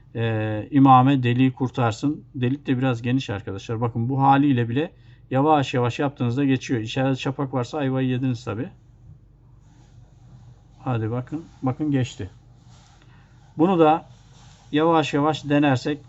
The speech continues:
geçme ihtimali var. Böyle durumlarda bakın,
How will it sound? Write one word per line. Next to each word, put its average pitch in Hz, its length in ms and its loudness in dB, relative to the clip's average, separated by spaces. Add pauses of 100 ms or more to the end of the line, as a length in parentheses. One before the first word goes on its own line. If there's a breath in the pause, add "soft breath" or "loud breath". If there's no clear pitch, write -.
(140)
geçme 135 360 0
ihtimali 117 580 -2
var. 110 460 -4 (1080 soft breath)
Böyle 190 320 8
durumlarda 139 720 4
bakın, 147 360 -2